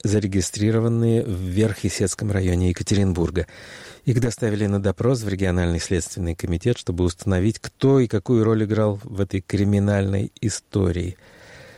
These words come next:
сообщает тасс. Работу по уточнению обстоятельств гибели М В Д, гибели восемнадцати человек взял на себя лич-, лично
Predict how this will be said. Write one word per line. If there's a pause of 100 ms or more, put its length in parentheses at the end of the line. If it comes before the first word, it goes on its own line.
(140)
сообщает (120)
тасс. (580)
Работу
по
уточнению
обстоятельств
гибели
М
В
Д, (160)
гибели
восемнадцати
человек
взял
на
себя
лич-, (720)
лично